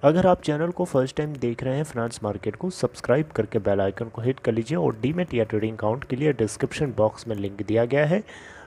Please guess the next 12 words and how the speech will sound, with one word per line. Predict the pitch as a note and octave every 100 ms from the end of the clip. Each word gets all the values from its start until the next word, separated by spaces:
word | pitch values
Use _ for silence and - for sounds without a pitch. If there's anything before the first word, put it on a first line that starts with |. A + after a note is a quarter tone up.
| A#2+
दोस्तों, | E3 E3+ G#3
यूको | D3+ A#2+ D#3 G#3
बैंक | D#3+ D#3 D#3
को | D3
लेकर | C#3+ C#3 D3
के | D3
एक | C3+ C3 A#2
बहुत | A#2 B2+ D#3 D#3+
ही |
सेंसिटिव | C#3 - C3 B2+ D3+ F3
खबर | D#3 C#3+ D3
है | D3